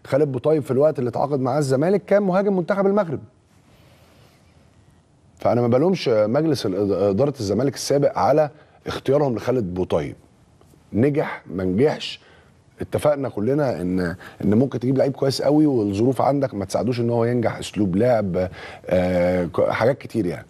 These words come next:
آه، ما عرفش يتأقلم، كل الكلام ده شف-، شفناه وعشناه. ولكن، آه، آه، آه، هل انا الوم على اختيار اللاعب نفسه؟ لا، اللعيب نفسه لما جه الزمالك، انا بقول لكم كان لعيب في منتخب المغرب، كان بيروح السكواد على طول، كان قبليه على طول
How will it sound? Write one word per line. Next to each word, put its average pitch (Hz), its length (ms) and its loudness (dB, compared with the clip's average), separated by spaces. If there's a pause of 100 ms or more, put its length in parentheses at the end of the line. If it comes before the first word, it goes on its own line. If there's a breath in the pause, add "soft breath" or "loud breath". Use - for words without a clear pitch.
(340 loud breath)
آه، 95 120 -2
ما 95 160 2
عرفش 110 260 -2
يتأقلم، 120 640 -2
كل 165 200 0
الكلام 139 280 0
ده 143 60 0
شف-، - 260 -6
شفناه 120 340 -2
وعشناه. 85 420 -2
ولكن، 147 320 2 (460 loud breath)
آه، 117 120 2 (180)
آه، - 160 -4 (100)
آه، - 160 -2
هل 156 240 2
انا 202 280 0
الوم 180 220 0
على 139 160 2
اختيار 165 320 -2
اللاعب 175 340 2
نفسه؟ 196 260 -4
لا، 208 160 0
اللعيب 101 320 0
نفسه - 260 -2
لما 101 200 0
جه 117 60 2
الزمالك، 131 580 0
انا 139 120 0
بقول 131 120 -2
لكم 160 100 -4
كان 131 140 0
لعيب 143 180 2
في - 80 -8
منتخب 139 280 -2
المغرب، 131 280 0
كان 107 160 -2
بيروح 127 180 2
السكواد 143 360 0
على 110 140 0
طول، 147 140 -4
كان 135 140 -2
قبليه 120 220 2
على 131 140 2
طول 147 280 -2